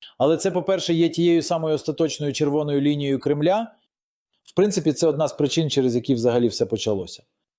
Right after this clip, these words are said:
Там були різні інші причини, бо коли я читаю висловлювання про те, що, мовляв, ніхто нікого не чіпав,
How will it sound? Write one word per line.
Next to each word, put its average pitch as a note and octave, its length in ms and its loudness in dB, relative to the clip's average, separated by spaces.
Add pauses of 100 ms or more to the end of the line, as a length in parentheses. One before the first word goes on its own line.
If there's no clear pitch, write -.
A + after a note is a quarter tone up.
(120)
Там E3+ 220 -2
були F3 220 2
різні E3+ 380 0
інші D#3+ 220 -2
причини, A#2+ 480 -2
бо A#2 140 -4
коли D3 200 2
я D3 80 2
читаю C#3+ 460 -2
висловлювання C3+ 680 -2
про C3+ 140 -4
те, D3 140 -2
що, C#3+ 160 -4
мовляв, C#3 360 -2
ніхто C3+ 260 -2
нікого C3 380 -2
не B2+ 100 -6
чіпав, B2+ 540 -2